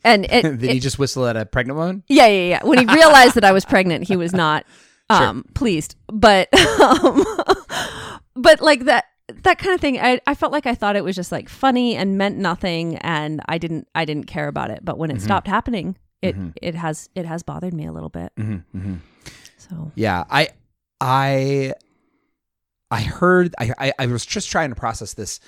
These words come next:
Speaker 2: w-, as I was listening to the, so, so different people have different levels of success. And I think everybody's, g-, in a sense, the more success you have, the longer you can mitigate or, or push off that question of,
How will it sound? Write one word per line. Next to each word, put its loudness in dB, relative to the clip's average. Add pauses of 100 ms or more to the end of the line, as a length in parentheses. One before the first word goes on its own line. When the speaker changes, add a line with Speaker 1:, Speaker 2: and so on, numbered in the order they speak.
(400)
Speaker 2:
w-, -10
as -8
I -6
was -12
listening -10
to -10 (520)
the, -10 (440)
so, 2
so -4
different -2
people -6
have -6
different -8
levels -8
of -14
success. -10
And -8
I -6
think -6
everybody's, -6
g-, -20
in -2
a -2
sense, -2
the -6
more 0
success -8
you -4
have, -4
the -6
longer -8
you -6
can -10 (420)
mitigate -6
or, -14 (100)
or -14
push -6
off -10
that -12
question -10
of, -10